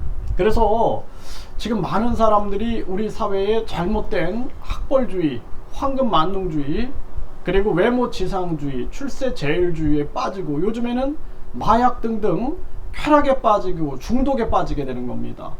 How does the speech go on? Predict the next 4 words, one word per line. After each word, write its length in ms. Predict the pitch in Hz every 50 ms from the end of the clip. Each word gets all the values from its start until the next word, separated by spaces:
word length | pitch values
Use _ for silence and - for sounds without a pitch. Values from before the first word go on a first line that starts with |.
| - - - - - - - -
그래서 260 | - 320 285 320 330
이 480 | 285 294 302 311 302 277 233 180 - - - 151
마약뿐만 1120 | 160 185 - - 277 285 285 277 - - - - - - - - - 269 269 269 277 247 202
아니라 720 | 196 226 233 226 202 185 208 233 254 - 160 147 -